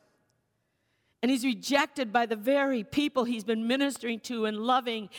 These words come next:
and the very people he came to die. He gets it. On the cross, he was mocked. He was shunned.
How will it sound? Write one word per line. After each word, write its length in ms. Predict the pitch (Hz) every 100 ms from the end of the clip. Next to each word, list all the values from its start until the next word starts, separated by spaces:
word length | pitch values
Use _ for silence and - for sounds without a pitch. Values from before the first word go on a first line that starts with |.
| - -
and 120 | 233
the 60 | 220
very 280 | 202 262 247
people 340 | - 254 247
he 140 | 233
came 360 | 226 262 240 226
to 100 | 240
die. 460 | 185 220 226 202 185 - - -
He 360 | - 254 247 214 - -
gets 300 | 247 247 -
it. 100 | 226
On 160 | - 233
the 100 | 233
cross, 540 | 233 - 254 240 233
he 100 | -
was 240 | 226 202 190
mocked. 560 | 214 214 202 175 - - - -
He 120 | - 226
was 180 | 202
shunned. 560 | 196 - 233 220 196